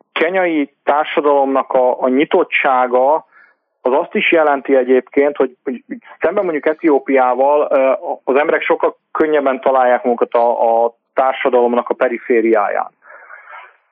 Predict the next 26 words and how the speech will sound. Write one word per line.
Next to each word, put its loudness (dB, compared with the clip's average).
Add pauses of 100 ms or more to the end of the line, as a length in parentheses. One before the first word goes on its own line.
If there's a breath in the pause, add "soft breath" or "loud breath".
(100)
És -2
ugye 2
míg, -4
míg 2
Etiópiában 2
a, 2 (380 loud breath)
a, -2
a -6
társadalomszövet 0
az, 0 (800)
ben 0
nagyobb 0
a, 0
a 0
megtartó 0
erő, 4
tehát -2
hogyha -2
valaki 0
árván 2
marad, 2
akkor 0
valaki 0
előbb-utóbb 2
ott -2
a 0